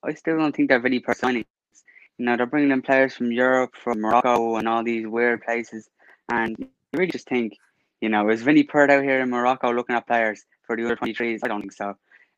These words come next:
Um, that's a Bill Hutchner signing. And, you know, you have to think, what the hell? Like, Jim Magil-,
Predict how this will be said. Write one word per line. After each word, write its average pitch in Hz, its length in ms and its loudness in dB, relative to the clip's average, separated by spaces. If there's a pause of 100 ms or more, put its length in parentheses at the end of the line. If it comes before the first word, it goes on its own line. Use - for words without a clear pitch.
(120)
Um, 110 480 -2 (180)
that's - 240 -2 (360)
a 104 80 -2
Bill 101 140 -2
Hutchner 92 240 -12
signing. 98 320 -10 (560)
And, 104 640 -4 (540)
you 87 120 -6
know, 101 140 -2
you 110 120 -4
have - 100 -6
to - 80 -12
think, 101 340 -6
what 110 240 -6
the 107 80 -10
hell? 101 260 -4
Like, 107 200 -2
Jim 135 160 4
Magil-, 127 180 4